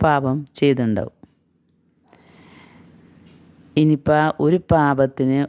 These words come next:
ഒരു ദിവസം മാത്രം ബസ് പുർഖാനയിൽ കിടക്കേണ്ടി വന്നാലും, ബസ് പുർഖാന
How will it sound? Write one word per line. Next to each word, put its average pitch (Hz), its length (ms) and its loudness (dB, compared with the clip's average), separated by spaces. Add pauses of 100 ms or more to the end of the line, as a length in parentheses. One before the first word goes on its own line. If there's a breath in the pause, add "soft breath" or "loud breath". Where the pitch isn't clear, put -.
ഒരു 160 240 -2
ദിവസം 160 720 0 (540)
മാത്രം 135 580 0 (220)
ബസ് 170 380 0
പുർഖാനയിൽ 131 1000 -2 (280)
കിടക്കേണ്ടി 123 640 -2
വന്നാലും, 113 760 -2 (120)
ബസ് 123 280 -4
പുർഖാന 131 800 -4